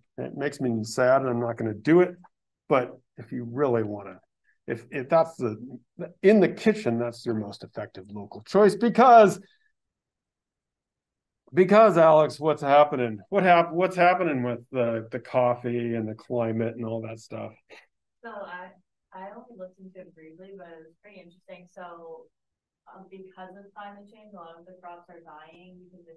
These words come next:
Speaker 2: heat or too much rainfall. So they're not able to produce as much. So now it's costing more. Because what is being produced, they have to pay the people who are producing it. They're not making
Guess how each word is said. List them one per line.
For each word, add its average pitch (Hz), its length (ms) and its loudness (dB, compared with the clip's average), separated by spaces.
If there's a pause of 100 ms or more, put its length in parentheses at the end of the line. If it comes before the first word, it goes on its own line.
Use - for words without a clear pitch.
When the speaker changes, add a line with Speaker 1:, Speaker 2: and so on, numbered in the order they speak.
Speaker 2:
heat 175 380 -20
or 160 360 -20 (400)
too 180 160 -20
much 160 320 -20
rainfall. 196 800 -20 (680)
So 170 460 -20
they're 170 220 -20
not 165 260 -20 (340)
able 180 380 -20
to 185 60 -20 (100)
produce 156 400 -20
as 170 160 -20
much. 180 160 -20 (160)
So 175 140 -20
now 156 260 -20
it's - 160 -20
costing - 400 -20 (160)
more. - 80 -20 (1080)
Because 190 260 -20
what 175 160 -18
is 170 100 -20 (100)
being 180 400 -20
produced, 170 380 -20
they 170 100 -20
have 170 140 -20
to 165 60 -20 (120)
pay 170 80 -20
the 170 140 -20 (100)
people 170 260 -20
who 160 140 -20
are 147 120 -20 (100)
producing 175 480 -20
it. 180 120 -20
They're 160 140 -20
not 160 220 -20
making 160 260 -20